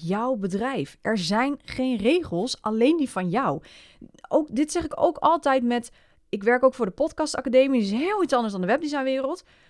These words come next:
Maar ook daarin is het altijd: "Ja, hoe doe ik dan dit en waar, waar moet ik me dan aan houden?" Meid, man, whatever, wat je ook bent. Er zijn geen regels. Het is jouw podcast. Als jij drie keer per week wil podcasten, ga je drie keer per week podcasten. Ik doe het één keer per week voor vijfenveertig afleveringen per jaar.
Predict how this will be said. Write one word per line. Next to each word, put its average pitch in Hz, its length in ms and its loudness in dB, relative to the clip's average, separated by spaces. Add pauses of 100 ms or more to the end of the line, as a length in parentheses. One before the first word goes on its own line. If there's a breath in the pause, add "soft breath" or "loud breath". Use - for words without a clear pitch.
(120)
Maar - 140 -4
ook 220 180 2
daarin 277 360 4
is 262 80 -2
het - 120 -10
altijd: 240 220 -4
"Ja, 233 340 0
hoe 220 260 2
doe 247 140 -2
ik 247 80 -10
dan 214 200 -2
dit 240 280 0
en 190 180 -2
waar, 220 240 0 (100)
waar 190 420 -2
moet 262 160 0
ik 233 60 -6
me 240 80 0
dan 226 160 -2
aan 185 160 0
houden?" 220 360 -2 (120)
Meid, 202 520 -6
man, 208 440 -2 (140)
whatever, 240 540 -6 (280 soft breath)
wat - 140 -6
je - 80 -2
ook 202 120 -2
bent. 226 260 -4 (580 soft breath)
Er 233 160 2
zijn 233 260 2
geen 240 160 0
regels. 247 320 0
Het 190 160 -8
is 247 180 2
jouw 226 180 2
podcast. 233 520 -4
Als 214 140 -2
jij 233 140 2
drie 214 200 0
keer 269 100 -2
per 233 160 -4
week 233 200 0
wil 208 80 -2
podcasten, 233 500 -4
ga 214 60 -2
je 190 60 -2
drie 214 140 -4
keer - 80 -16
per 220 100 -8
week 202 240 -8
podcasten. 165 640 -4
Ik 247 160 -4
doe 277 100 -4
het 254 80 -8
één 269 200 2
keer 277 100 -6
per 247 140 0
week 233 240 0
voor 226 180 -6
vijfenveertig 208 640 -2
afleveringen 190 600 -4
per 185 140 -2
jaar. 202 340 0